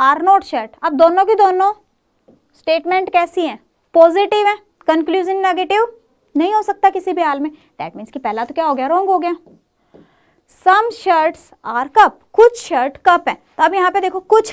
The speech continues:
पार्ट, यहाँ पे देखिए ये श-, कप है, ये शर्ट है, ये वाला जो पार्ट है ये दोनों में कॉमन है, कॉमन है, that means कि सम का ट्रू हो जाएगा।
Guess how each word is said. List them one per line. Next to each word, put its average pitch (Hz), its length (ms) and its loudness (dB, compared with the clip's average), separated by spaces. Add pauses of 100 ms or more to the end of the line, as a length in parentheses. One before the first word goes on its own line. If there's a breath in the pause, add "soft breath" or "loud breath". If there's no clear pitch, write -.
पार्ट, 254 360 4 (1600)
यहाँ 277 160 0
पे 330 80 -2
देखिए 320 260 -6
ये 320 220 -4
श-, - 160 -16 (480 soft breath)
कप 339 220 2
है, 415 80 4 (440)
ये 320 160 -2
शर्ट 349 360 -2
है, 381 80 -4 (200)
ये 311 80 -2
वाला 370 220 4
जो 403 120 -2
पार्ट 311 340 -2
है 320 100 -10
ये 302 80 -6
दोनों 320 280 -4
में 370 120 -6
कॉमन 370 400 -2
है, 392 80 -10 (180)
कॉमन 330 340 -2
है, 339 80 -4
that 247 240 -4
means 269 180 -6
कि 339 80 -8
सम 262 260 -8
का 302 140 -4 (480)
ट्रू 392 120 0
हो 359 80 0
जाएगा। 320 320 -4